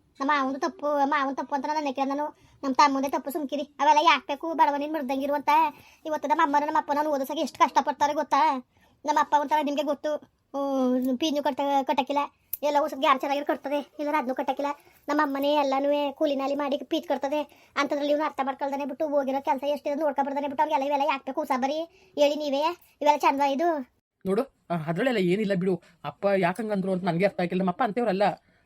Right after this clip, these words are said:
Speaker 2: ನೋಡೋಣ ಬಿಡು, ನಾನು ಮಾತಾಡ್ತೀನಿ, ಆ ಥರ ಎಲ್ಲ ತಪ್ಪು ತಿಳ್ಕೊಬೇಡಿ ಅಪ್ಪ ಅಂದ್ಬಿಟ್ಟು.
Speaker 1: ಏ, ನೀವೇನಾರ ಅನ್ನಿ, ಈಗ ಚಾಡಿಗಳೇ ಗಂಡನ್ಗೆ ಹಂಗೆ ಹಿಂಗೆ ಅಂತ ನನ್ ಮೇಲೆ ತಪ್ಪತ್ತದೆ. ನೀವೆಷ್ಟೇ ಸರಿಯಾಗಿ ಹೇಳಿದ್ರು ನನ್ ಮೇಕೆ ಬರ್ತದೆ, ನೀವೇನು ಹೇಳಕ್ ಹೋಗ್ಬೇಡಿ ಕಣ್ರಿ.
Speaker 2: ನೋಡು, ನಾನೇನು ಆ ಥರ ಹೇಳಲ್ಲ ಬಿಡು, ನಾನು ಯಾವ ಥರ ಹೇಳ್ಬೇಕು ಆ ಥರ ಹೇಳ್ತೀನಿ, ಸರಿನಾ? ನೀನ್ ತಲೆಗೆಡ್ಸ್ಕೊಬೇಡ,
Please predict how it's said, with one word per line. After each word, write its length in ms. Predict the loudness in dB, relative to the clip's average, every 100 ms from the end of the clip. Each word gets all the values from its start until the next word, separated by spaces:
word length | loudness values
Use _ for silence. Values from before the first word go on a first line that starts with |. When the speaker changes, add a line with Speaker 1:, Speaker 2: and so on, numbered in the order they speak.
| -4
Speaker 2:
ನೋಡೋಣ 280 | 0 2 0
ಬಿಡು, 180 | 0 0
ನಾನು 100 | 0
ಮಾತಾಡ್ತೀನಿ, 520 | 0 0 -4 -4 -6 -8
ಆ 40 | -2
ಥರ 100 | 0
ಎಲ್ಲ 80 |
ತಪ್ಪು 120 | 0 -4
ತಿಳ್ಕೊಬೇಡಿ 420 | -6 -4 -2 -2
ಅಪ್ಪ 140 | 0
ಅಂದ್ಬಿಟ್ಟು. 340 | 0 0 -4 -6 -8
Speaker 1:
ಏ, 80 | -12 _ _ -2
ನೀವೇನಾರ 380 | 0 2 2 2
ಅನ್ನಿ, 240 | 0 -2 -6 _ -4
ಈಗ 140 | 0 0
ಚಾಡಿಗಳೇ 520 | 4 2 4 4 4
ಗಂಡನ್ಗೆ 360 | 2 0 0 0
ಹಂಗೆ 220 | 0 0
ಹಿಂಗೆ 200 | -2 -2
ಅಂತ 120 | -4 -2
ನನ್ 140 | -2
ಮೇಲೆ 120 | 0
ತಪ್ಪತ್ತದೆ. 440 | -2 -4 -6 -4 -4 -6 -20 -14 -2
ನೀವೆಷ್ಟೇ 280 | 0 0
ಸರಿಯಾಗಿ 260 | -2 -2 0
ಹೇಳಿದ್ರು 220 | -2 -2
ನನ್ 160 | 0 0
ಮೇಕೆ 160 | -2
ಬರ್ತದೆ, 280 | -4 -4 -4
ನೀವೇನು 320 | -2 0 0
ಹೇಳಕ್ 240 | 0 0 0
ಹೋಗ್ಬೇಡಿ 280 | 0 -2 -2
ಕಣ್ರಿ. 260 | -2 -2
Speaker 2:
ನೋಡು, 400 | -2 -6 -8 -10 -20 -8
ನಾನೇನು 380 | -2 2 2 2
ಆ 120 | 0
ಥರ 140 | 2 2
ಹೇಳಲ್ಲ 240 | 4 4
ಬಿಡು, 220 | 4 2
ನಾನು 320 | 0 -4 2 4
ಯಾವ 80 |
ಥರ 140 | 4 2
ಹೇಳ್ಬೇಕು 300 | 0 0 0
ಆ 40 |
ಥರ 120 | 2
ಹೇಳ್ತೀನಿ, 420 | 2 2 0 -6 -8 _ _ -4
ಸರಿನಾ? 260 | 0 0
ನೀನ್ 140 | 0 0
ತಲೆಗೆಡ್ಸ್ಕೊಬೇಡ, 560 | 0 -2 -4 -4 -2